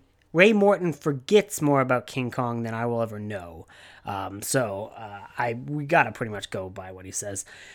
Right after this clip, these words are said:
Uh, but to get his full ru-, rundown of that, really, I would recommend listening to that Kaiju Transmission episode with that interview.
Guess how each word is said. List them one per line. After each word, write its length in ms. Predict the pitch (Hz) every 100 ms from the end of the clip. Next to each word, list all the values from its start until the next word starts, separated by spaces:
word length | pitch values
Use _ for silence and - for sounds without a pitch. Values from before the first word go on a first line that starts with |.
| -
Uh, 200 | 139 143
but 160 | 143 170
to 60 | 196
get 140 | 247
his 100 | 180
full 240 | - 180
ru-, 120 | 147 156
rundown 480 | 139 143 143 135 127
of 80 | 120
that, 240 | 120 143
really, 540 | 156 185 190 156 135 139
I 160 | 131
would 80 | 131
recommend 560 | 131 131 123 120 117 120
listening 300 | 120 120 110
to 100 | 117
that 160 | 110
Kaiju 320 | - 113 113
Transmission 640 | 107 117 107 107 107 113 104
episode 460 | 104 104 - 101
with 180 | 101 -
that 260 | 101 98 -
interview. 560 | 107 101 98 95 95